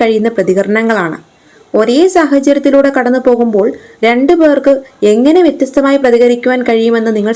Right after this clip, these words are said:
ശ്രദ്ധിച്ചിട്ടില്ലേ? മാറ്റം സംഭവത്തിലല്ല, മറിച്ച് പ്രതികരണത്തിൻ്റെ നിയന്ത്രണത്തിലാണ്. ആരെങ്കിലും നിങ്ങളോട് അനാദരവോടെ സംസാരിക്കുമ്പോൾ പ്രതികരിക്കാനുള്ള നിങ്ങളുടെ ആദ്യ പ്രേരണയെ നമുക്കൊന്ന്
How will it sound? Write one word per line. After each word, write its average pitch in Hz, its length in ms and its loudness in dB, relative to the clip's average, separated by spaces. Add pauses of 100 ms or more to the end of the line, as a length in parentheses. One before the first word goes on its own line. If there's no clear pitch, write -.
ശ്രദ്ധിച്ചിട്ടില്ലേ? 185 640 -2 (640)
മാറ്റം 214 400 -2 (300)
സംഭവത്തിലല്ല, 233 800 0 (340)
മറിച്ച് 190 380 -4 (340)
പ്രതികരണത്തിൻ്റെ 233 800 0 (160)
നിയന്ത്രണത്തിലാണ്. 196 760 -2 (460)
ആരെങ്കിലും 311 560 2 (180)
നിങ്ങളോട് 240 420 0 (140)
അനാദരവോടെ 233 680 0 (100)
സംസാരിക്കുമ്പോൾ 208 720 -2 (420)
പ്രതികരിക്കാനുള്ള 277 720 2 (160)
നിങ്ങളുടെ 208 360 0 (180)
ആദ്യ 226 300 0
പ്രേരണയെ 208 500 0 (180)
നമുക്കൊന്ന് 214 400 -2